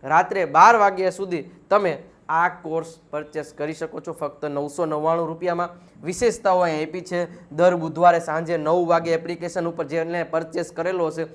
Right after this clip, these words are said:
એને જ લાઈવ કોર્સ મળશે, કે એમાંથી જ તમે મારી સાથે લાઈવ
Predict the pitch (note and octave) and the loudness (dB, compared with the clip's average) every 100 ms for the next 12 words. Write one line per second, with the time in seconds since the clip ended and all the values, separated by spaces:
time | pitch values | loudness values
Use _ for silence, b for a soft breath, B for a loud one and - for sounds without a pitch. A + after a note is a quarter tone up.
0 | B B _ E3+ F#3 G3 - - D#3 E3 | B B _ -6 -2 -2 -2 -8 -2 0
1 | E3 E3 D#3+ D#3+ D#3+ E3+ E3+ D3+ - - | 0 -4 -6 -4 -4 -4 -4 -6 -6 -16
2 | D#3+ F3+ A3 A3 A3+ A3 E3+ D#3 G#3+ G3+ | -6 -2 2 2 2 -2 -4 -4 -2 -2
3 | D#3 - D3+ E3+ F3 F3 E3+ D3+ D3+ D3+ | -4 -8 -2 0 0 -4 -4 -6 0 2
4 | E3 | 2